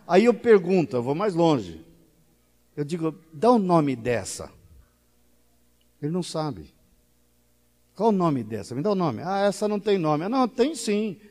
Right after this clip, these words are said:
Ela chama noiva, chama, chama de corpo de Cristo, chama, tem vários nomes. Lavoura de Deus e por aí afora.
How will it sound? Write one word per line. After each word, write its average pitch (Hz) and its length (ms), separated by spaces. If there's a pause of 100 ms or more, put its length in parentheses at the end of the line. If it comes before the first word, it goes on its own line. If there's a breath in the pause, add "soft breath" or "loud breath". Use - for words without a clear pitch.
Ela 147 100
chama 147 240
noiva, 151 720 (460 loud breath)
chama, 131 880 (440 soft breath)
chama 123 500
de 107 720 (320 soft breath)
corpo 135 300
de 139 100
Cristo, 139 840 (420 soft breath)
chama, 135 320
tem 208 140
vários 185 500
nomes. 85 520
Lavoura 131 400
de 131 120
Deus 135 440
e 143 40
por 220 200
aí 254 80
afora. 175 480